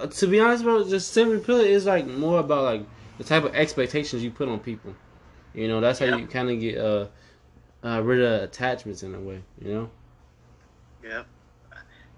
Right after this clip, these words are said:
Speaker 2: I would totally agree. And not, like, idolizing them or becoming, like, obsessed with them. Like, you just
Speaker 1: Yeah.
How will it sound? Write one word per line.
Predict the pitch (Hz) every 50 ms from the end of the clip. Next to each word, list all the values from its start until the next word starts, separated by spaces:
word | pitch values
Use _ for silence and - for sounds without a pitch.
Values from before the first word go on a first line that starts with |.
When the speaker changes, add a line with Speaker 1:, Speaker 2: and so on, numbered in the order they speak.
| -
Speaker 2:
I | - 101
would | 98 -
totally | - - 117 113 117 117 110 107 104
agree. | 98 - 110 110 107 101 - - - - -
And | 107 107
not, | 107 110 107 - 110
like, | 110 107 101 - - - - - - - _ - - - - - - _ _ _ _ _ - - - - _
idolizing | 113 113 113 117 117 113 107 104 107 107 104 104 104
them | 104 104 101 101 98 95
or | 98 101 101 95 -
becoming, | - 101 - - 110 104 104 104 101 101
like, | 101 95 92 - - -
obsessed | - - - - - - 117 113 113 - - -
with | 98 - _ -
them. | 107 98 95 - - -
Like, | - - - - - _
you | - -
just | - 110 107 107 101 101 101 101
Speaker 1:
Yeah. | 98 95 98